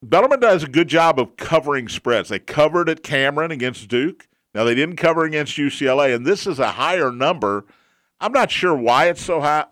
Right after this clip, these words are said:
other than if Justin Betts doesn't play, Bellarmine's not nearly as good. I would look at it that way. Kentucky's four and two.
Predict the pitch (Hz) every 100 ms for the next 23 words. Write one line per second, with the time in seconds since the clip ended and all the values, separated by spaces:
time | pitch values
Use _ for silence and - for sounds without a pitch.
0 | _ 147 170 175 135 160 160 127 131 -
1 | 127 139 - 151 127 117 147 - 110 110
2 | 147 - 101 107 98 104 120 117 104 107
3 | 104 101 104 120 131 139 226 - - _
4 | _ _ _ _ _ _ - 120 143 135
5 | 135 135 135 143 143 92 69 _ _ _
6 | _ _ _ _ _ _ _ _ _ _
7 | _ - 220 220 175 - 220 202 - 202
8 | 120